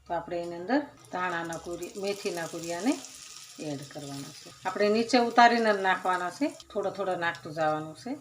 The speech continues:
આપણે થોડીક હિંગ નાખીશું એટલે હિંગનો સ્વાદ સારો આવે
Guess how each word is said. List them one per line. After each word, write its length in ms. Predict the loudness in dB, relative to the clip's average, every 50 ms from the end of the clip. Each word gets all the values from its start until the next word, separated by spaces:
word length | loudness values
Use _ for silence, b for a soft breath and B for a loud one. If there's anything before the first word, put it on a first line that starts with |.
| -10 -20 _ _ -14 -8
આપણે 200 | -6 -4 -2 -2
થોડીક 360 | -4 -2 0 0 0 0 0 2
હિંગ 260 | 4 6 6 6 8
નાખીશું 540 | 6 6 6 4 2 0 0 -2 -4 -6 -8 -10 -16 b b b b b b -6 -6
એટલે 200 | -4 0 0 0
હિંગનો 380 | 0 2 2 2 4 4 2
સ્વાદ 300 | 2 4 8 8 8 8 8 4 -6 -18 _ _ -2
સારો 240 | 0 0 0 0 -2
આવે 260 | -6 -8 -10 -12 -18